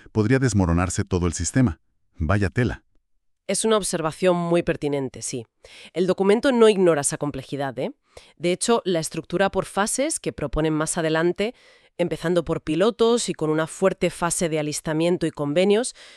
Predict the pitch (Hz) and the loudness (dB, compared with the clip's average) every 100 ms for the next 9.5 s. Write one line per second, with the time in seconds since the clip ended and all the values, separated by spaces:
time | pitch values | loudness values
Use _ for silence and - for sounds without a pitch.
0 | _ - 220 - 226 254 - 220 214 214 | _ -8 -6 -2 0 2 2 0 0 2
1 | 226 - 220 220 240 262 196 175 160 - | 0 0 0 2 0 0 0 0 0 -2
2 | 147 147 139 - 170 175 - 165 151 135 | -2 -2 -2 0 0 2 0 -4 -4 -2
3 | 160 160 151 - 135 - 110 _ _ _ | 2 2 0 -2 -6 -8 -14 _ _ _
4 | - - _ 185 180 202 190 185 175 165 | -20 -20 _ 0 2 0 0 2 0 0
5 | 165 160 156 156 151 - 147 - 302 233 | -2 -2 -4 -4 -4 -6 -8 -2 0 0
6 | 196 226 151 - _ _ - 196 - 233 | 0 0 -2 -6 _ _ -2 0 0 0
7 | 254 233 226 226 233 175 165 165 156 170 | 0 2 2 4 2 2 -2 -6 -4 -2
8 | 175 185 180 151 - 165 160 165 156 147 | -2 -2 -4 -2 0 0 0 -2 -2 -2
9 | 160 196 214 311 - | 0 0 2 -2 -4